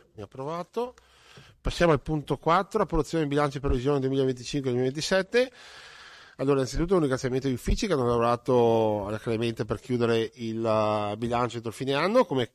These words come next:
ci capita da praticamente sette anni a questa parte, mm, una programmazione quindi che parte nei tempi giusti, quindi il disegno di legge di bilancio per il duemilaventicinque è stato elaborato in quadro comunque internazionale caratterizzato da incertezza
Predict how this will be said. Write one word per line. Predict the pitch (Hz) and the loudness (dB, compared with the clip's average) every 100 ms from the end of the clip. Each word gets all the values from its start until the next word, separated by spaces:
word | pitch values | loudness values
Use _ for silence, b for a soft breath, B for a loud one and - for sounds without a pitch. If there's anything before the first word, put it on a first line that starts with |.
| _ | _
ci | - 120 | -16 -16
capita | - 117 117 - 123 131 113 | -4 0 0 -2 -4 0 0
da | 110 107 104 98 | 0 -2 -2 -4
praticamente | 90 - 107 107 101 | -10 -12 -6 -6 -6
sette | 110 113 | -8 -6
anni | 107 | -6
a | 104 | -6
questa | 113 160 | -6 -2
parte, | 196 180 170 247 262 - | 2 2 2 -2 -2 -10
mm, | 117 107 107 104 104 | -10 -8 -8 -10 -8
una | 104 | -10
programmazione | - 104 107 104 - 113 104 | -6 -6 -4 -6 -4 -4 -4
quindi | 117 | -6
che | 107 107 | -6 -8
parte | _ 117 117 107 110 | _ 2 2 0 -6
nei | 101 | -6
tempi | - 107 156 | -6 -6 -6
giusti, | 143 156 - 208 | -2 -2 -2 -6
quindi | 151 117 | -2 -2
il | 110 | -4
disegno | 107 127 120 | -6 -4 -2
di | 113 | -2
legge | 110 113 110 113 117 _ B B B B B B B B B B B B B | -2 -4 -4 -4 -6 _ B B B B B B B B B B B B B
di | 120 131 | -10 -2
bilancio | 131 139 135 | 2 2 2
per | 131 | 0
il | 135 | 0
duemilaventicinque | 131 135 135 131 120 196 214 | 2 2 2 2 0 -2 0
è | |
stato | 185 151 | 0 0
elaborato | 139 127 127 131 - | 0 2 2 2 0
in | 127 | -4
quadro | - 123 123 123 | 0 0 0 -2
comunque | 120 127 139 151 | -4 -4 -2 -4
internazionale | 123 123 120 123 120 123 | -4 -4 -4 -4 -2 -4
caratterizzato | 123 120 - 117 113 117 127 127 | -4 -6 -4 -8 -6 -2 -2 -2
da | 120 | -4
incertezza | 117 - 120 - 170 - 202 | -4 -4 -6 -2 -2 -2 0